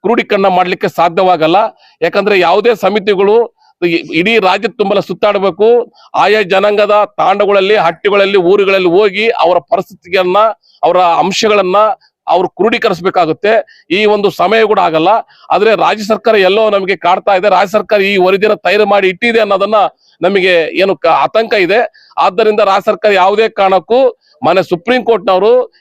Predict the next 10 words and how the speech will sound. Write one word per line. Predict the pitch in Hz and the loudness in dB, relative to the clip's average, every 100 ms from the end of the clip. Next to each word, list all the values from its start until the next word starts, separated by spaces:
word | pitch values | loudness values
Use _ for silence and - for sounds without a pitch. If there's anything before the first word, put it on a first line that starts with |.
| - | -6
ಈ | 202 | -4
ಸರ್ಕಾರಕ್ಕೆ | 196 185 208 202 185 214 247 233 _ - | -2 -4 -2 -2 -2 -2 -2 -4 _ -6
ನಿರ್ದೇಶನ | 160 165 226 233 | -6 -2 -2 0
ನೀಡಿಲ್ಲ, | 240 196 190 180 196 208 | 0 0 2 2 2 0
ಶಿಫಾರಸು | - _ - 185 208 226 226 | -4 _ -4 -2 0 -2 0
ಮಾಡಿಲ್ಲ, | 214 202 226 | 0 0 -2
ಸೂಚನೆ | 196 214 233 214 | -2 -2 0 0
ಮಾಡಿಲ್ಲ. | 196 175 139 - - - | 0 0 0 -4 -12 -4
ಆದ್ರೆ | 160 190 220 | 0 2 0
ಸರ್ಕಾರ | - 175 170 233 | 0 -4 0 0